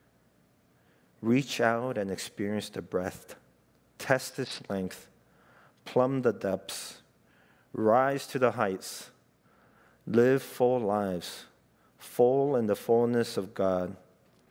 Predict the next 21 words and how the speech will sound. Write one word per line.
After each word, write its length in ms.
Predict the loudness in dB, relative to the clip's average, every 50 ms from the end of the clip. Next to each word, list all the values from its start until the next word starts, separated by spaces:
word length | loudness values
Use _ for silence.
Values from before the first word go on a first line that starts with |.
| -20 -20 _ _ _ _ -20 -20 -20 -20 _ _
God 360 | 2 4 4 4 4 2 0 -2
can 240 | -4 -2 -2 -2
do 220 | -2 -2 -2 -2 2
anything, 680 | 2 2 2 2 0 -4 -4 -6 -6 -6 -4 -6 -8 -12 -16 -8 -4
you 100 | -2 0
know, 200 | 0 0 0 -2
far 380 | -2 -2 0 2 2 4 2 0
more 300 | 0 0 2 2 2 2
than 220 | 2 0 0 0
you 80 | -2 -2
could 200 | -2 -4 -2 0
ever 320 | 2 0 0 2 0 0
imagine 560 | 0 0 -2 -2 -2 -2 -2 -4 -4 -4 -4
or 120 | -4 -4 -6
guess 460 | -2 -2 0 0 0 0 -2 -4 -4
or 140 | -2 -2 -2
request 540 | -4 -6 -6 -6 -2 -2 -2 -2 -4 -6 -8
in 80 | -6
your 140 | -4 -2 -2
wildest 500 | -2 -4 -2 -2 -2 -2 -2 -4 -8 -10
dreams. 460 | -10 -12 -12 -10 -12 -14 -16 -18 -20